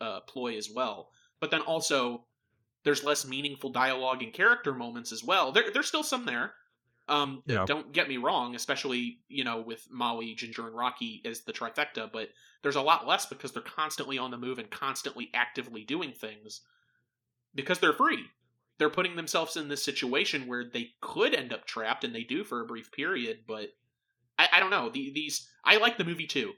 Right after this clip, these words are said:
Speaker 1: I like the movie. I think it's a good movie, but I think that it has a bit more problems than the first one does. Because like I said already, all these characters reached their arc and they had a complete story, and now they're taking them out of retirement for one last job.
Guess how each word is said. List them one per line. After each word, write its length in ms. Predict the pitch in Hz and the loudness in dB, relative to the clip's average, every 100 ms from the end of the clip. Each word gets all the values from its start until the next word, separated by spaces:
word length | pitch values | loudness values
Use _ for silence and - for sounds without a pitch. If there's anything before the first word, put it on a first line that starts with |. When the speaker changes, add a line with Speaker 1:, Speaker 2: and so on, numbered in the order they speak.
| _ _ _ 135 | _ _ _ 0
Speaker 1:
I 60 | |
like 200 | 147 190 | 2 2
the 60 | 202 | 2
movie. 320 | 147 127 127 127 | 0 0 -2 -2
I 60 | |
think 180 | 175 175 | -4 -4
it's 100 | 196 | -4
a 40 | 147 | -2
good 180 | 160 | -2
movie, 300 | 127 120 117 120 | -2 -4 -4 -2
but 160 | 117 | -4
I 60 | 117 | -4
think 340 | - 151 - | -8 -10 -4
that 200 | 139 127 | -4 -2
it 100 | 131 - _ - | -4 -6 _ 0
has 260 | 143 143 135 | 4 4 2
a 60 | 143 | -2
bit 260 | 135 139 143 | 0 0 -2
more 160 | 131 | -10
problems 500 | 123 131 143 143 127 | -2 4 4 2 -6
than 140 | 123 120 | -10 -12
the 60 | 113 | -4
first 300 | 170 185 135 | -4 -4 -6
one 180 | 117 | -8
does. 440 | 110 110 110 - - _ _ _ _ - | -6 -8 -8 -10 -14 _ _ _ _ -8
Because 200 | 160 151 | -4 0
like 160 | 160 | 2
I 60 | 143 | 2
said 180 | - 143 | 2 0
already, 280 | 127 131 - | 2 0 0
all 100 | 139 | -2
these 160 | 165 - | -2 -2
characters 460 | 151 165 131 120 | -2 -2 -4 -6
reached 280 | 123 135 - | -6 -4 -4
their 180 | 120 117 | -4 0
arc 220 | 135 135 | -2 -2
and 120 | 110 | -6
they 80 | 110 | -4
had 160 | 117 117 | -4 -4
a 60 | |
complete 340 | - - 120 - | -6 -12 -8 -6
story, 520 | 175 185 123 113 - _ _ _ - | -2 -2 -2 -4 -10 _ _ _ -8
and 140 | 131 | -2
now 160 | 135 135 | 0 0
they're 140 | 123 | -2
taking 380 | 120 151 143 143 | -2 -2 0 -2
them 120 | 123 127 | -4 0
out 120 | 131 | 0
of 80 | 120 | 0
retirement 500 | 113 147 147 127 - | 0 0 0 -6 -8
for 120 | 120 | -6
one 200 | 120 131 | -6 -6
last 280 | 120 - - | -6 -6 2
job. 460 | 147 170 113 120 | 6 6 4 -4